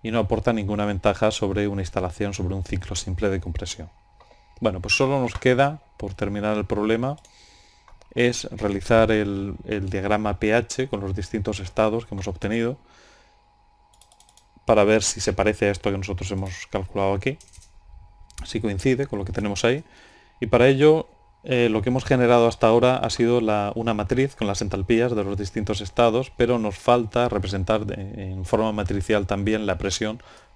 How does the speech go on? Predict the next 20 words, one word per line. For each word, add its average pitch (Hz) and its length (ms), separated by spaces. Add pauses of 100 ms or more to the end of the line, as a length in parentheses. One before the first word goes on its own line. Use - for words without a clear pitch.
para 98 220
poder 95 320
hacer 98 260
la 95 140
representación. 90 680 (540)
Vamos 117 180
a 107 80
preparar 104 380
esos 98 240
datos 98 320
aquí. 110 280 (1300)
Representación 101 680
gráfica. 120 560 (1900)
Y 131 80
aquí 131 160
lo 120 100
único 120 240
que 113 80
buscamos 123 460
es, 135 320